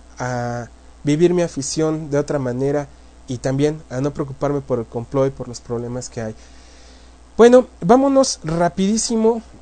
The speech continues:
a una canción y regresamos con los audios que tenemos de,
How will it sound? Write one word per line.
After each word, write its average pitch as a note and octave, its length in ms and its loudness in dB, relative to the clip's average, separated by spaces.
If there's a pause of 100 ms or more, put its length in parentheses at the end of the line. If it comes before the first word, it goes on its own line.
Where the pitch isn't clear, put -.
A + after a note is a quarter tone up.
a D#3+ 100 0
una G#3+ 160 2
canción F#3+ 540 -2
y D#3+ 80 -2
regresamos D#3 600 -2
con E3+ 140 -4
los E3 160 -6
audios F#3+ 260 -4
que C#3+ 120 -8
tenemos D#3 420 -4
de, A#2 280 -4